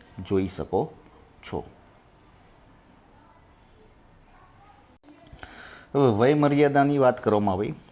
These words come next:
તો અરજી કરવાની છેલ્લી તારીખ ઉમેદવારની અઢાર વર્ષથી ઓછી નહીં હોવી જોઈએ અને તેત્રીસ વર્ષથી વધુ ન હોવી જોઈએ. તેમજ <clears throat> સામાન્ય વર્ગના મહિલા ઉમેદવારો, અનામત વર્ગના પુરુષ ઉમેદવારો તથા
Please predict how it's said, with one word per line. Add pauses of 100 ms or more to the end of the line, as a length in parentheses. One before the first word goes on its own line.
(360)
તો
અરજી
કરવાની
છેલ્લી
તારીખ
ઉમેદવારની
અઢાર
વર્ષથી (500)
ઓછી
નહીં
હોવી
જોઈએ
અને
તેત્રીસ
વર્ષથી
વધુ
ન
હોવી
જોઈએ. (420)
તેમજ (720)
<clears throat>
સામાન્ય
વર્ગના
મહિલા
ઉમેદવારો,
અનામત
વર્ગના
પુરુષ
ઉમેદવારો
તથા